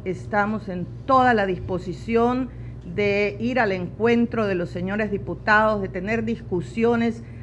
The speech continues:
ahí sí, técnicas, sobre cómo se gestiona y se maneja el agua, pero las decisiones que nosotros, ciudadanos, queremos que se tomen sobre este recurso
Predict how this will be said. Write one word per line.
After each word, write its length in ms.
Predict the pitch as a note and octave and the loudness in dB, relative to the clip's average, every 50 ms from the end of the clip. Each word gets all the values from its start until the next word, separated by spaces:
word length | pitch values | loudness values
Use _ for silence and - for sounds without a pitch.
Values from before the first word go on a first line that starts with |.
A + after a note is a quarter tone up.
| - - - | -12 -6 -2
ahí 260 | A3+ B3 D4 D4+ C#4+ | 0 2 2 2 0
sí, 320 | - - E4 E4 - - - - - - - - - - - - - | 0 0 -2 -2 -2 -4 -10 -12 -14 -14 -12 -14 -14 -16 -14 -6 0
técnicas, 680 | - - C#4 C4 A#3+ A#3 G#3 - - F3+ D3+ E3+ - - - - - - - - - | 2 2 2 2 0 -2 -2 -4 -4 -4 -4 -4 -6 -10 -14 -14 -14 -14 -12 -8 -4
sobre 360 | G3+ G3 G3 F#3+ F3+ F3+ - - | -2 0 0 0 0 -2 -2 -2
cómo 460 | - A#3+ C4 C4 B3+ C4 C4+ B3+ - | 2 4 4 4 4 2 0 -2 -2
se 160 | - A3+ G3 | -2 -2 -2
gestiona 640 | F#3 F#3 F3 - - - - A3+ A3+ A3+ A3+ A3+ A3 | -2 -2 -4 -6 -8 -6 -2 0 0 0 0 -2 -2
y 60 | G#3+ | -4
se 160 | - - G3+ | -4 -6 -6
maneja 520 | F#3+ F#3 E3+ F#3 F#3+ G3 G#3+ G3 G3 F3+ E3+ | -4 -4 -4 -4 -4 -4 -4 -4 -4 -4 -2
el 140 | E3+ E3+ | 0 2
agua, 460 | E3+ F#3+ A#3 C4 C4+ C#4 C#4+ C#4+ D4 C#4 - - - - - - - - - - - - - - - - - - - | 2 4 4 2 2 0 -2 -2 -4 -6 -10 -10 -10 -10 -10 -12 -12 -14 -12 -12 -10 -10 -10 -12 -12 -12 -10 -4 -2
pero 180 | F#3+ F3 E3 | 0 0 2
las 200 | E3 E3+ E3 D#3+ | 0 0 -2 -2
decisiones 800 | F3 D#3 C#3 - D#3+ - - - A3 A#3 A#3+ A#3+ A3 F#3 E3 C#3+ - - - - - - - - - - | -4 -6 -6 -6 -10 -10 -6 -2 0 2 2 2 0 0 -2 -6 -8 -10 -10 -10 -10 -10 -10 -12 -12 -8
que 100 | - F3+ | -6 -6
nosotros, 680 | E3+ D#3+ D#3+ - - G#3 G#3+ G#3+ G#3+ G#3 F#3+ D#3+ D3 - | -4 -4 -4 -2 0 2 2 2 0 -2 -4 -4 -4 -4
ciudadanos, 680 | - F3+ E3+ E3+ E3 E3+ F3 F#3 G3+ G#3 F#3 E3 - | -6 -4 -2 0 0 2 2 2 2 0 -2 -4 -6
queremos 380 | - F3 D#3 F#3 F#3+ F3+ F3 | -6 -6 -4 -4 -4 -4 -4
que 100 | - G3+ | -6 -6
se 140 | - - D#3+ | -6 -8 -8
tomen 380 | - - G#3 F#3+ F#3 F3 D#3+ D#3 | -6 -4 -2 -2 -2 -2 -4 -6
sobre 340 | - - E3 D#3+ E3+ F3 F3+ | -6 -6 -6 -6 -4 -4 -4
este 240 | F3+ F3 - F#3+ E3 | -4 -4 -4 -6 -6
recurso 720 | D3 D#3+ - - - G3+ G#3+ G#3 G3+ - - A#3 G#3+ G#3 | -6 -6 -8 -6 -4 -2 -2 -4 -4 -6 -6 -4 -4 -6